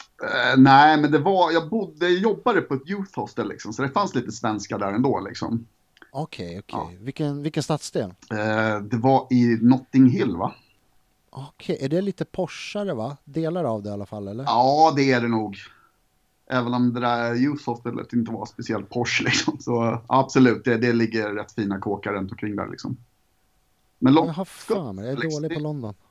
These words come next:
Speaker 1: det är ju lite crackhouses och sånt där också, liksom, så här, helt plötsligt, liksom.
Speaker 2: Okej, högt
Speaker 1: Ja.
Speaker 2: och lågt, ja.
Speaker 1: Ja,
Speaker 2: Okej.
Speaker 1: det är det.
Speaker 2: Ni, i alla fall nittioett då, säger vi.
Speaker 1: Ja, det var det, liksom, så här. Man kunde gå,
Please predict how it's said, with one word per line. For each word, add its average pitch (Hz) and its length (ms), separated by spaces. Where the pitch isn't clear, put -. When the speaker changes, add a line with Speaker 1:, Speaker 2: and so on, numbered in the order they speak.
Speaker 1:
det 139 80
är 147 40
ju 180 80
lite 196 300
crackhouses 123 680
och 113 80
sånt 113 240
där 113 200
också, - 300
liksom, 101 300
så 98 100
här, - 120
helt 98 180
plötsligt, 101 440
liksom. 107 380
Speaker 2:
Okej, 170 600
högt 151 160
Speaker 1:
Ja. 131 120
Speaker 2:
och 156 100
lågt, 151 400
ja. 85 120
Speaker 1:
Ja, 123 180
Speaker 2:
Okej. 156 140
Speaker 1:
det 127 60
är 120 40
det. 123 120
Speaker 2:
Ni, 135 120
i 156 80
alla 139 160
fall 143 200
nittioett 127 460
då, 78 140
säger - 220
vi. - 60
Speaker 1:
Ja, 131 220
det 139 80
var 104 200
det, 98 60
liksom, 101 260
så 98 100
här. 113 80
Man 113 120
kunde 120 180
gå, 113 460